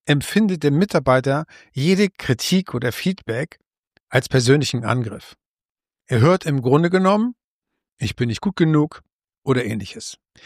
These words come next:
Wenn aber von vornherein klar ist, wer wofür verantwortlich ist, transformiert sich Kritik von einem Angriff zu einem gena-, gemeinsamen Prozess der Verbesserung.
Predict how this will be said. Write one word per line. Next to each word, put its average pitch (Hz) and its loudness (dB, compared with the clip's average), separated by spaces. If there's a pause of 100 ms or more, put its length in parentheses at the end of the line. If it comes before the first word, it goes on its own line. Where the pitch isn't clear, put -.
(160)
Wenn 180 4
aber 185 4
von 156 0
vornherein 165 0
klar 160 -2
ist, 135 -10 (560)
wer 190 2
wofür 156 -2
verantwortlich 123 0
ist, - -4 (720)
transformiert 147 -2
sich 151 -8
Kritik - -8
von - -8
einem 120 -2
Angriff 147 0 (280)
zu - -4
einem 123 0
gena-, 120 2
gemeinsamen 131 2
Prozess - -14
der - -12
Verbesserung. - -10